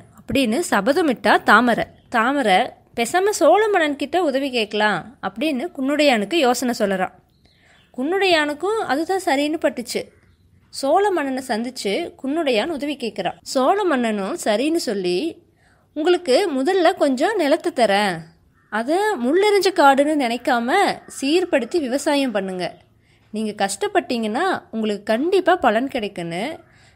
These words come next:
திருக்காம்புலியூர்ல சீத்த முள் நிறைஞ்ச காட்டை கொடுக்கறாரு. இனிமே நமக்கு நல்லது நடக்குங்கிற நம்பிக்கையில மூணு பேரும் திருக்காம்புலியூருக்கு வராங்க.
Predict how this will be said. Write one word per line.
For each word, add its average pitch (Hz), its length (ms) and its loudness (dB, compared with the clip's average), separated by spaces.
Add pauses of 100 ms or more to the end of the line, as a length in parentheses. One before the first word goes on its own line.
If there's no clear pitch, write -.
(140)
திருக்காம்புலியூர்ல 349 1040 2 (120)
சீத்த 415 360 2
முள் 339 160 2
நிறைஞ்ச 277 300 0
காட்டை 233 360 2
கொடுக்கறாரு. 269 560 2 (1700)
இனிமே 330 400 2
நமக்கு 311 320 2
நல்லது 294 400 4
நடக்குங்கிற 320 600 0
நம்பிக்கையில 226 800 -2
மூணு 302 380 -4
பேரும் 277 400 0
திருக்காம்புலியூருக்கு 285 880 -2
வராங்க. 214 520 -2